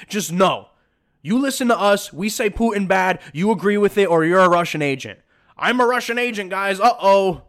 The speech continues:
little old Joe here and Connect Those Dots. Just looking at all lines of inquiry here.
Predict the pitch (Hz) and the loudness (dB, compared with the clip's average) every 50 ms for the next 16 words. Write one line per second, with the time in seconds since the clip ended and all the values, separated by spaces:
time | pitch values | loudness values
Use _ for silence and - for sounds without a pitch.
0 | _ - - 185 208 220 214 220 220 214 202 180 165 214 226 214 208 190 190 185 | _ -8 -2 0 2 2 4 4 4 2 2 2 0 0 2 4 4 4 4 2
1 | 190 190 180 202 196 208 202 - 208 208 202 190 185 208 214 202 175 170 170 - | 2 0 -2 -4 -6 -6 -8 -8 -10 -12 -12 -10 -10 -8 -6 -4 -4 -6 -8 -10
2 | - - _ _ _ _ _ _ _ _ _ _ _ _ _ _ _ _ _ _ | -18 -20 _ _ _ _ _ _ _ _ _ _ _ _ _ _ _ _ _ _
3 | _ - 165 151 - 220 220 185 214 202 196 185 - 185 196 202 202 208 208 208 | _ -14 -12 -8 -6 -4 -4 -4 -2 -2 0 0 2 4 4 4 4 4 4 2
4 | 208 185 214 214 233 240 240 226 - 185 175 165 165 160 160 160 160 160 160 156 | 2 0 0 0 2 0 0 0 -2 -2 0 0 0 0 0 0 2 0 0 -2
5 | 156 _ | -4 _